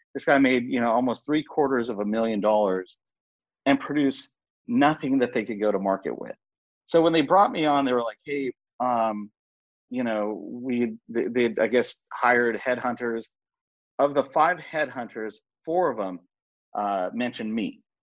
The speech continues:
So they called me up directly, which was kind of a shady move because, uh, they, I think they went be-, uh, behind those headhunters' backs. But, um, so I came on with this pressure to design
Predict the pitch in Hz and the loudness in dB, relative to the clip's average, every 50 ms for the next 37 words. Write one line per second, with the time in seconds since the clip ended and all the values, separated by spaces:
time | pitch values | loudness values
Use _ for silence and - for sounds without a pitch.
0 | _ _ - 131 120 113 110 104 120 123 123 123 - 139 131 131 123 135 123 123 | _ _ 0 2 2 2 2 0 0 0 0 0 2 2 2 2 2 0 -2 -2
1 | 120 - 120 117 120 127 131 - 156 139 135 135 131 - - - - - 185 180 | -2 -2 -4 0 2 2 0 2 0 0 0 0 -2 -4 -10 -12 -6 -4 -2 -2
2 | 190 175 - - - 185 175 170 170 160 165 170 175 165 147 147 139 - - 135 | 0 -2 -2 -2 0 -2 0 0 -2 -2 0 0 0 0 -2 -6 -2 0 2 2
3 | 131 120 123 - 151 123 - - - - _ _ - 135 135 131 135 - 135 - | 2 2 2 2 2 2 2 -6 -18 -20 _ _ 4 6 6 6 6 4 2 2
4 | 156 139 - 143 131 127 135 131 135 135 131 131 131 127 117 - - - 127 131 | 0 0 0 2 4 4 4 4 4 4 4 6 6 6 4 0 -4 -10 -6 -6
5 | 127 123 135 131 131 127 123 120 117 113 113 107 - - 127 131 120 127 127 120 | 0 2 4 4 4 4 2 2 2 0 0 -4 -2 0 0 0 2 0 -2 -2
6 | 113 98 - 123 127 135 147 143 - - _ 117 117 117 117 117 110 104 104 104 | -4 -2 0 0 2 2 0 -4 -10 -8 _ 2 4 4 4 4 4 2 -2 -6
7 | - _ _ _ _ _ _ _ _ _ _ _ - 180 165 147 - - - 226 | -10 _ _ _ _ _ _ _ _ _ _ _ 2 2 2 2 2 -2 -6 -6
8 | 226 226 202 190 180 175 175 175 170 156 147 - 143 - - _ - - 165 170 | -6 -4 -2 0 0 0 0 0 -2 -6 -8 -8 -12 -12 -12 _ -4 -2 -2 -2
9 | 165 - - 156 131 127 123 - - 123 113 113 113 107 107 117 107 98 120 117 | -2 -6 -8 -8 -8 -8 -10 -12 -12 -10 -10 -8 -10 -10 -10 -10 -4 -2 0 0
10 | 117 117 110 104 | 0 0 -2 -6